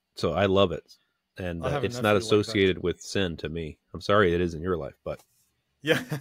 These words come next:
Speaker 2: <laughs>
Speaker 1: <laughs> Oh, my soul. But isn't that so cool how,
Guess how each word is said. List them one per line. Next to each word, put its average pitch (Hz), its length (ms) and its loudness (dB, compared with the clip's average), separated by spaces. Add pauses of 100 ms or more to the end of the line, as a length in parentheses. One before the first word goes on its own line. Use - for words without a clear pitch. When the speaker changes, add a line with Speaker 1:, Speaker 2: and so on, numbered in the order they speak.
Speaker 2:
<laughs> 180 360 2 (2500)
Speaker 1:
<laughs> 214 380 -2 (840)
Oh, 120 360 4
my 101 160 0
soul. 104 400 2
But 113 160 0
isn't 147 200 6
that 147 180 4
so 131 180 6
cool 139 280 6
how, 101 280 6